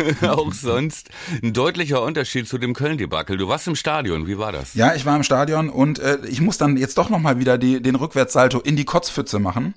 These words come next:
Speaker 2: Äh,
Speaker 1: Naja, okay.
Speaker 2: weil einfach nur
Speaker 1: Spring
Speaker 2: ganz
Speaker 1: rein,
Speaker 2: kurz,
Speaker 1: mein Freund.
Speaker 2: ähm, weil wir, wir sind, wir sind uns ja einig, ne? Also das war schon deut-, eine deutlich bessere Leistung als gegen Köln.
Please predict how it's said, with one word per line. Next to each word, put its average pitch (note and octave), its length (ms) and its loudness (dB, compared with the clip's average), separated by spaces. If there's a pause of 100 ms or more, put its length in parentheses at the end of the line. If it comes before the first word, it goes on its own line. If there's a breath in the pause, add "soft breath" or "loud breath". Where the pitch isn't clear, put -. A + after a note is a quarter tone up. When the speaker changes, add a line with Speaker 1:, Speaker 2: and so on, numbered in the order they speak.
(380 loud breath)
Speaker 2:
Äh, A#2+ 220 6
Speaker 1:
Naja, D3 240 2
okay. A2 300 -2
Speaker 2:
weil A#2 200 4
einfach D#3+ 220 0
nur D#3 120 4
Speaker 1:
Spring D3 160 4
Speaker 2:
ganz C#3+ 100 0
Speaker 1:
rein, D#3 120 6
Speaker 2:
kurz, C3+ 60 2
Speaker 1:
mein F#2+ 140 0
Freund. - 280 -4
Speaker 2:
ähm, C3+ 320 6
weil A#2+ 300 4
wir, B2 220 2
wir B2+ 80 2
sind, G#2+ 260 2
wir A2 80 0
sind C#3 120 2
uns - 80 0
ja D#2+ 80 -2
einig, G#2 300 0
ne? A#2+ 260 0
Also G2 220 0
das F#2+ 140 -6
war A2 140 4
schon A2+ 320 2
deut-, A#2 360 2
eine G2 120 -2
deutlich A#2+ 360 0
bessere A2+ 300 0
Leistung G2+ 360 0
als F#2+ 140 -6
gegen E2+ 180 -10
Köln. B2 480 0